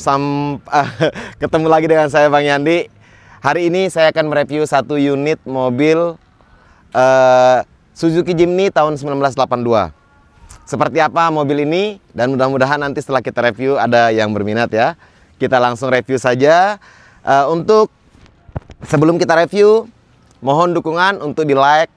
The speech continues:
comment, share, dan subscribe buat teman-teman ya. Untuk mendukung channel ini supaya channel kami terus berkembang dan selalu memberikan informasi-informasi terbaru seputaran mobil dan motor bekas. Kita langsung saja. Ini mobil Jimny tahun sembilan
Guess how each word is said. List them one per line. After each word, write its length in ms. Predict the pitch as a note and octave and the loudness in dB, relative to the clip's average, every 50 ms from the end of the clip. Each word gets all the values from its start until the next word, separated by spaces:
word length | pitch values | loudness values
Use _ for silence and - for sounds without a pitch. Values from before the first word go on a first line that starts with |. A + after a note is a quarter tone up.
| _ _ | _ _
comment, 440 | - C#3+ C3+ C#3 C#3 C#3+ C#3+ C3+ A#2+ | -4 -2 -2 -2 -4 -6 -6 -6 -4
share, 160 | C#3+ C#3+ C3+ | -2 -2 -2
dan 160 | B2 B2 B2 A2+ | 0 -2 -4 -6
subscribe 400 | C3 A#2 - - C3+ C3+ C3 B2+ | -8 -12 -8 -4 -2 -2 -2 -2
buat 200 | A#2+ G#2+ G#2+ G#2 | -2 -4 -4 -4
teman-teman 360 | - G#2 G#2+ A2 G#2+ A#2+ C3 B2+ | -4 -6 -6 -6 -4 -4 -4 -4
ya. 140 | A2+ A#2 B2+ C3+ - - - - - _ _ A2+ | -2 -4 -4 -6 -10 -16 -20 -20 -20 _ _ -10
Untuk 240 | G#2+ G2 - - | -8 -8 -6 -6
mendukung 480 | B2+ B2 A#2+ B2 B2 - - C#3 C#3+ - | -6 -4 -2 -4 -4 -4 -4 -6 -6 -4
channel 240 | C3+ A#2+ B2 B2 F#2 | -4 -4 -4 -4 -4
ini 160 | B2 C3 C#3+ | -4 -4 -4
supaya 400 | C3 - B2+ - A#2+ A#2 A2+ - | -6 -8 -6 -4 -2 -2 -2 -2
channel 240 | - B2 A#2 A2+ - | -4 -6 -8 -6 -4
kami 160 | A2+ A2+ A#2+ | -4 -4 -4
terus 240 | G#2 A2+ A2 G2 G2 | -6 -8 -8 -8 -8
berkembang 400 | G#2+ - A2+ A2+ A2+ A#2 B2 A#2+ | -6 -6 -4 -4 -2 -2 -2 -2
dan 160 | A2+ A2 G#2+ G#2 - - - _ _ | -4 -6 -8 -10 -14 -20 -20 _ _
selalu 320 | _ - A2 A#2 B2 B2+ B2+ | _ -4 0 0 0 0 -2
memberikan 400 | A#2+ A#2 A2 A2+ - B2 A2+ A#2 | -2 -4 -4 -4 -4 -4 -4 -4
informasi-informasi 960 | A#2 G#2 A2+ G#2+ G#2+ A2 G#2+ G2 A2+ A#2 G#2+ G2+ G#2+ G2+ G#2 G#2 G2 G#2 A2 | -6 -6 -6 -4 -4 -4 -4 -4 -6 -10 -8 -8 -8 -8 -6 -8 -8 -8 -6
terbaru 400 | - G#2 G#2+ G#2 G#2 A#2 C3 B2+ | -6 -2 -2 0 0 -2 -4 -6
seputaran 400 | - - A2 G#2+ - G2+ G#2+ G#2 | -8 -10 -10 -6 -4 -2 -2 -2
mobil 320 | G2+ G#2 G2+ G2 G#2 G2 | -2 -4 -4 -4 -4 -4
dan 80 | F#2 F2+ | -4 -6
motor 240 | F#2 F#2 F2 - F2 | -6 -8 -8 -10 -10
bekas. 400 | F2 E2 - F2 D#2 D2 - - _ _ _ _ _ _ _ _ _ _ _ | -10 -10 -8 -10 -10 -10 -12 -18 _ _ _ _ _ _ _ _ _ _ _
Kita 200 | - B2+ D3 D#3 | -6 -2 0 2
langsung 280 | D#3+ E3 D#3 F3 F3 D#3 | 2 2 0 -2 -2 0
saja. 480 | F3+ E3+ E3 F3 G3 G#3 A3 A3+ A3+ - _ _ _ _ _ _ - - | 2 2 4 4 4 4 4 2 0 -6 _ _ _ _ _ _ -14 -6
Ini 480 | - D#3+ F3 G#3 A3 A3 A3+ A3+ A3 - _ _ | -2 2 4 4 4 4 2 0 -4 -8 _ _
mobil 560 | - C3+ D3+ D#3+ E3+ G#3+ A3 A3 A#3 A3 G3+ - _ _ _ _ _ _ _ _ _ _ _ _ _ _ _ - | -4 -2 0 2 2 2 2 2 2 -2 -6 -12 _ _ _ _ _ _ _ _ _ _ _ _ _ _ _ -4
Jimny 380 | A#2+ C#3 E3 E3+ F3+ G3 G#3 | 0 0 0 2 2 0 0
tahun 240 | G3 E3+ E3 E3 D#3 | 2 0 0 -2 -4
sembilan 180 | D3+ D#3+ D3+ | -6 -6 -4